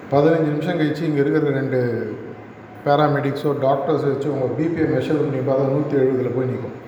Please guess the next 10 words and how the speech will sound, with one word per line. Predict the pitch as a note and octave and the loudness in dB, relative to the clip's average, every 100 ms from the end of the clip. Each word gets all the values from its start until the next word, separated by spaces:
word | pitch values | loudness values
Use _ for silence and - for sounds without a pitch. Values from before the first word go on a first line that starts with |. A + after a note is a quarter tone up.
| - - - - - - - - - - - - - - - - - - - | -18 -18 -20 -20 -20 -20 -18 -18 -16 -16 -14 -14 -14 -14 -14 -14 -14 -10 0
ஏன்னா, | D3+ | 2
மனிதனுடைய | C#3 D#3 F3+ F3+ D#3+ D#3 D#3+ | 2 2 0 0 2 2 2
சுபாவம், | D#3 C#3 D3 D3 B2+ A#2+ A#2+ - - - - - - - - A4+ - - - - - - - - B2 | 0 -2 0 2 0 -2 -6 -10 -14 -16 -18 -18 -20 -20 -18 -18 -16 -16 -16 -14 -14 -14 -14 -8 -2
நம்மளை | D3 D3 | 2 4
சுத்தி | C#3+ - G3+ | 2 0 0
நடக்கக்கூடிய | F3 D#3+ D3+ D3 D3 D3+ C#3 | 2 2 2 -2 0 2 2
அனைத்து | D3 D#3+ D#3+ | 2 0 -2
பிரச்சனைகளும் | D3 C#3 - D#3+ D3+ D3+ E3 G#3 | -2 -2 0 0 2 2 0 0
எனக்கு | C#3 C#3 C#3+ | 0 0 0
வந்து | C#3+ C#3+ E3 A3 | -2 0 0 -2